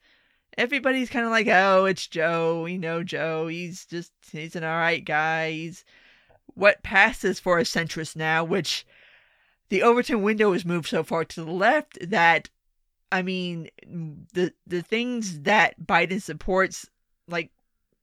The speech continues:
five years ago would not be <laughs> considered centrist, but it is centrist now in comparison to Bernie Sanders, which is now the only other option.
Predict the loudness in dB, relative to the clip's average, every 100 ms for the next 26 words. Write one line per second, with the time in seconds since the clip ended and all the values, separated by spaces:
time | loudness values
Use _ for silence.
0 | -16 -8 -4 -2 -2 -4 -2 0 0 -2
1 | -2 0 0 0 -4 -4 -2 0 -2 0
2 | -2 -2 -2 -4 -2 2 2 2 0 2
3 | 0 -2 -4 -4 -8 -6 -2 0 0 -2
4 | -4 -6 0 2 2 0 -8 -8 -14 -20
5 | _ -2 -2 2 2 0 -4 -4 -2 -2
6 | -2 -6 -2 -4 -4 -12 -2 0 0 -2
7 | -6 -6 -6 -4 -2 0 0 0 -6 -6